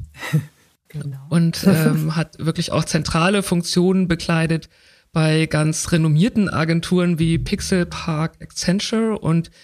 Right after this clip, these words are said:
Speaker 2: ich glaube, deine letzte Station vor der Gründung von Soulworks war, dass du Deutschlandschefin der Agentur A K Q A warst.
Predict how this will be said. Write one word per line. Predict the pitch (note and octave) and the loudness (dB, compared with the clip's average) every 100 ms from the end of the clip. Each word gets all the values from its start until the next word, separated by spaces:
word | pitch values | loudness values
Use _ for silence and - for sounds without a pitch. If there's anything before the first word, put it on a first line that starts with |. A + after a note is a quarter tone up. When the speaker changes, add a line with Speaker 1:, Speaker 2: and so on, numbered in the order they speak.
| - _ | -20 _
Speaker 2:
ich | - - | -10 -2
glaube, | F3 E3 | 0 2
deine | E3 E3 | 2 2
letzte | D#3+ E3 - | 0 -2 -2
Station | E3+ - E3+ - - - F#3 A3 A3+ | -4 -4 -6 -4 -6 0 2 2 0
vor | - F#3+ | -2 0
der | F3 | 0
Gründung | - F#3+ E3+ | 0 0 0
von | E3+ E3 | -2 -4
Soulworks | - E3 D#3 D#3 D#3 - D3+ | -2 -2 0 -2 -2 -6 -4
war, | D#3 D#3 | -2 -2
dass | D3+ - | -4 -6
du | E3+ | -4
Deutschlandschefin | D#3+ D#3 D#3+ - D#3 D#3 - - D3+ - D#3 D3+ | -2 -2 -2 -4 -6 -2 -4 -4 -6 -4 -4 -2
der | D#3 D3+ D3 D3 | -2 -2 -2 -4
Agentur | D3+ D#3 - E3 - | -2 -4 -2 -2 0
A | D3+ D#3 | -2 -2
K | - D3 | -2 -4
Q | - - F3 | -4 -2 -2
A | - D#3 C3+ - | 0 0 -2 -6
warst. | - - - - | -10 -10 -16 -18